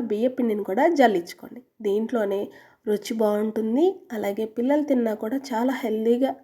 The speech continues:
టేస్టీగా ఉండాలి, ఆరోగ్యంగా ఉండాలని నేను రెండు స్పూన్ల దాకా వాము వేశాను. వాము మంచి డైజెషన్ కూడా బాగుంటుంది కదండి. దీంట్లోనే ఒక పావు టీ స్పూన్ దాకా పసుపు, మీ రుచికి సరిపడా ఉప్పు, కారాలు వేయండి.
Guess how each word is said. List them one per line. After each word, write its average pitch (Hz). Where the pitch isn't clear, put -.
టేస్టీగా 247
ఉండాలి, 220
ఆరోగ్యంగా 220
ఉండాలని 214
నేను 247
రెండు 202
స్పూన్ల 220
దాకా 202
వాము 196
వేశాను. 208
వాము 233
మంచి 202
డైజెషన్ 214
కూడా 208
బాగుంటుంది 196
కదండి. 202
దీంట్లోనే 233
ఒక 285
పావు 190
టీ 190
స్పూన్ 190
దాకా 180
పసుపు, -
మీ 226
రుచికి 277
సరిపడా 233
ఉప్పు, 220
కారాలు 214
వేయండి. 202